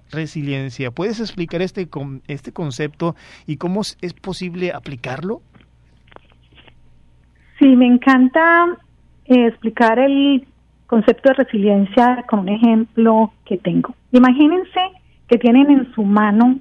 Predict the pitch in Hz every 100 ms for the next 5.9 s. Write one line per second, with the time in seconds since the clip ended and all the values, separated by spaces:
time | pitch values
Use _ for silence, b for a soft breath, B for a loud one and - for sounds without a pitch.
0 | - 220 233 - 240 226 233 220 180 180
1 | - 226 196 _ _ _ _ _ _ _
2 | _ _ _ _ _ _ _ _ _ _
3 | - 269 269 311 311 330 349 330 277 294
4 | 294 302 294 294 285 240 220 214 214 196
5 | - 254 262 262 - 190 180 -